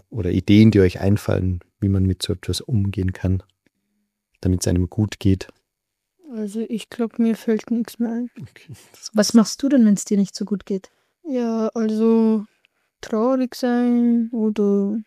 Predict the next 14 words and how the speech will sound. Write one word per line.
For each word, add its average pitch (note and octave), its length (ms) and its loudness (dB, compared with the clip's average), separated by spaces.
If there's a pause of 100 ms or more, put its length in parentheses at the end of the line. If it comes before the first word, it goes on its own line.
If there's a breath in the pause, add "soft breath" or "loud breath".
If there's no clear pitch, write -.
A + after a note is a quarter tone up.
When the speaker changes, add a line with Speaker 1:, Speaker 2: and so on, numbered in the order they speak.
(320)
Speaker 2:
halt, - 680 -6 (1800)
ja, A3 280 -2 (420)
ich - 220 -10
glaub, A#3+ 260 -2 (220)
ein, A#3 320 2 (360)
ich - 140 -20
glaub, G#3 300 -2
ich - 260 -20
weiß, C4 300 -6
dass - 260 -8
ich G#3 420 -4 (140)
traurig A3+ 300 -8 (200)
sein G#3+ 280 0
würde. G#3 360 0